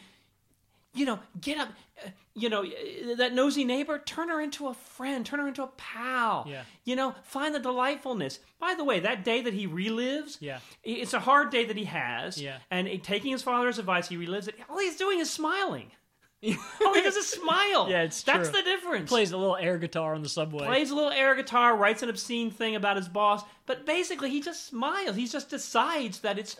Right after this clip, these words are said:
Speaker 1: no, it's not.
Speaker 2: By the way, the brave thing,
Speaker 1: I'm not asking, I'm
Speaker 2: the
Speaker 1: not
Speaker 2: brave
Speaker 1: asking to
Speaker 2: thing
Speaker 1: see
Speaker 2: to have done would have been to tell off his boss when his boss is
Speaker 1: <laughs>
Speaker 2: unjustly criticizing his friend.
Speaker 1: You, you would have a chance, and then you could go back and redo it if, if, if you felt, uh, you went too far.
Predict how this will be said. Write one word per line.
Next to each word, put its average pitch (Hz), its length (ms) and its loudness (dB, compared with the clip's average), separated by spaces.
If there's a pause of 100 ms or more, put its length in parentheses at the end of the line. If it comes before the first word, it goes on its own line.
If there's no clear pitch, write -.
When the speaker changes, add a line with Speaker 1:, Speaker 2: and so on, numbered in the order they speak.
(120)
Speaker 1:
no, 403 440 -2
it's - 200 -8
not. 381 160 -2 (360)
Speaker 2:
By 247 80 2
the 277 80 6
way, 262 80 6
the 220 80 0
brave 233 320 2
thing, 226 160 -4
Speaker 1:
I'm 302 140 2
not 381 120 4
asking, 349 340 2
I'm 233 100 2
Speaker 2:
the 330 100 8
Speaker 1:
not - 100 6
Speaker 2:
brave 330 260 8
Speaker 1:
asking 277 160 2
to 262 60 2
Speaker 2:
thing 285 80 4
Speaker 1:
see 262 60 0
Speaker 2:
to 247 80 2
have 185 180 2
done 226 300 0
would 180 100 -2
have 165 60 -2
been 175 140 -2
to 160 80 -4
tell 185 260 0
off 226 240 2
his 165 140 -4
boss 151 360 0
when 170 80 -6
his 151 140 -4
boss 175 320 0
is 160 120 -2
Speaker 1:
<laughs> - 0 -
Speaker 2:
unjustly 196 580 0
criticizing 165 640 0
his 147 140 -4
friend. 170 440 -2 (680)
Speaker 1:
You, 190 160 0
you 165 140 -2
would 156 100 0
have 165 140 0
a 180 40 -4
chance, 226 320 -6
and 196 100 0
then 247 100 0
you 220 80 -4
could 190 120 -4
go 180 80 0
back 180 240 0
and 151 100 -6
redo 175 320 -2
it 190 60 0
if, - 120 -6
if, 170 180 -6
if 156 260 -8
you 151 80 -8
felt, 165 380 -4
uh, 151 100 -2
you 147 160 -6
went 156 180 -6
too 143 180 -8
far. - 500 -6